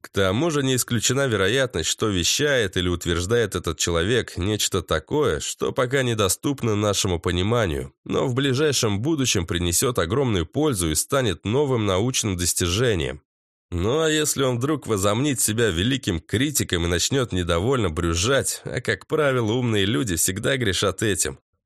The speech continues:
то дайте ему возможность хлебнуть того, о чём он так наивно настаивает. В девяноста процентах случаев ему это не понравится,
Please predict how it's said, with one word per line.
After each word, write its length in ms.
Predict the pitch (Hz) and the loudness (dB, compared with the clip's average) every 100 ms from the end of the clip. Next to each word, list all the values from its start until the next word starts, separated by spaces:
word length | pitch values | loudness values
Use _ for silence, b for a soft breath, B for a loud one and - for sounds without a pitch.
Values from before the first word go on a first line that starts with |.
| - | -4
то 160 | 87 | -2
дайте 460 | 80 113 139 131 135 | 0 0 0 0 0
ему 200 | 131 131 | 2 2
возможность 580 | 123 117 135 127 107 - | 2 2 0 0 -2 -2
хлебнуть 440 | 110 110 127 - | -2 0 -2 0
того, 320 | 95 90 139 | -2 0 2
о 80 | 113 | 0
чём 240 | - 127 | 0 0
он 120 | 117 92 | 0 0
так 200 | 98 - | -2 0
наивно 420 | 98 113 113 95 | 0 2 2 2
настаивает. 840 | 90 - - 123 92 67 69 - _ _ _ _ _ | 0 0 0 0 2 -2 -6 -12 _ _ _ _ _
В 140 | - 85 | -6 -4
девяноста 640 | 82 92 123 165 156 143 | 0 0 0 0 0 0
процентах 560 | 131 123 - 156 - - | 0 -2 0 -2 -2 -2
случаев 580 | - 165 156 90 69 82 | 0 0 0 0 -2 -2
ему 240 | 107 147 | -2 0
это 220 | 135 131 | 0 0
не 100 | 123 | 0
понравится, 800 | 120 113 123 143 120 87 76 65 | 0 0 2 2 0 0 -4 -6